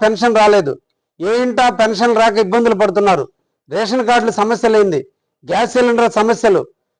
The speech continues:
అన్నదాత సుఖీభవ ఎవరెవరికి ఎలిజిబిలిటీ రాలేదు, తల్లికి వందనం ఎవరెవరికి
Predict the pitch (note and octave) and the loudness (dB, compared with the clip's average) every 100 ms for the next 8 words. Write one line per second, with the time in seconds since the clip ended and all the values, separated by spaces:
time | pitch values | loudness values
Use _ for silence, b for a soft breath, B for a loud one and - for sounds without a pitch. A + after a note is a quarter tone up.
0 | _ - E3+ A#3+ B3 B3 B3 A#3+ G#3+ A#3+ | _ -10 -4 -2 0 2 0 0 0 2
1 | A#3 A#3+ A#3+ A#3+ A3 A#3+ A#3+ A#3 G#3+ A3 | 2 4 4 4 4 4 4 4 2 0
2 | A#3 A#3 A#3 G3+ G#3+ A3+ E3 B2+ _ _ | 0 0 2 4 4 4 0 -4 _ _
3 | _ _ - G3+ B3 A#3+ A#3+ A#3+ A#3+ A3 | _ _ -6 -2 0 2 2 2 2 4
4 | A3+ A#3+ A3+ A3+ | 4 2 2 -2